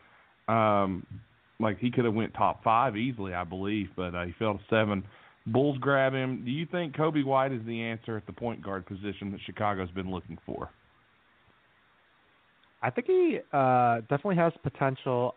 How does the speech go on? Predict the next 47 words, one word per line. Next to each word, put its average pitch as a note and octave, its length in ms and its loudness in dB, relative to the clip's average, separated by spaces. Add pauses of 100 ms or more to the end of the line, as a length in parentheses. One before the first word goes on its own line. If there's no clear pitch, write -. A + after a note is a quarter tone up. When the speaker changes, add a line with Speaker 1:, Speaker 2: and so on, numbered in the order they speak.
Speaker 2:
I B2+ 80 -4
don't D3+ 180 -2
think G3+ 120 -4
he's G3 140 -4
gonna D#3+ 220 0
come B2+ 320 -2
out B2 240 2
and A2 120 -6
have, G#2+ 340 -2
like, A2 180 -6
an G#2+ 60 -8
amazing G#2+ 600 -6
rookie G#2+ 260 -8
year. G2+ 380 -6
I A2 80 -8
mean, G#2 280 -6
he G#2+ 300 -4
is G#2 140 -4
only B2 240 -4
nineteen A2+ 360 0
years G#2 200 0
old. F#2+ 260 -2 (160)
Point A#2 220 2
guard A2 240 4
is G2 80 -2 (100)
probably B2 440 2
the A2+ 120 -2
hardest A2+ 340 0
position A#2+ 600 -4
in A2 180 -8
the G#2 80 -8
N G#2 120 -8
B G#2 140 -6
A G#2+ 80 -4
to - 120 -14
learn, G#2+ 400 0 (640)
and A2+ 300 4
he A#2 420 4
did G#2+ 100 -4
not C#3 300 2
play B2 380 2
particularly A#2 560 -2
well G#2 420 0
in F#2+ 240 -6 (100)
Summer A2 220 0
League, F#2+ 280 -4 (120)
so F#2+ 300 0